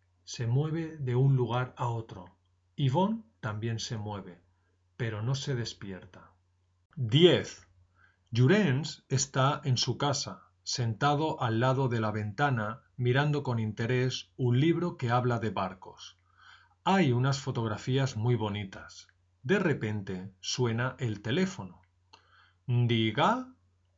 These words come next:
«Hola, Mónica, ¿cómo estás?»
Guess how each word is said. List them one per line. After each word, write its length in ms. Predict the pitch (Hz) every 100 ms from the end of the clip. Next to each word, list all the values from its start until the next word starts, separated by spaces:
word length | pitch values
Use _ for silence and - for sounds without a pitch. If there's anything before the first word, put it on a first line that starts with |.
| _ _ _
«Hola, 720 | 165 196 185 165 151 131 113
Mónica, 680 | 113 185 214 - 113 92 - _ _ _
¿cómo 380 | - 120 123 127
estás?» 600 | 120 - 214 196 110 -